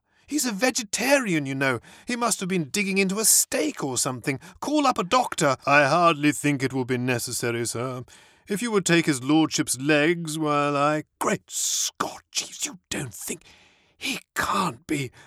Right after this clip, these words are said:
"I am inclined to think so, sir." And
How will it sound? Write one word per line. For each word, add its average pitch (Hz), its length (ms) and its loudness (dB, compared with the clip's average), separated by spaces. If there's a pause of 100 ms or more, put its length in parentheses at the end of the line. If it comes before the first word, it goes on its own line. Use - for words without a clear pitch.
"I 135 220 0
am 131 200 2
inclined 127 920 0
to - 100 -16
think 117 320 -8
so, 107 420 -6
sir." 113 400 -6 (600)
And 143 320 -10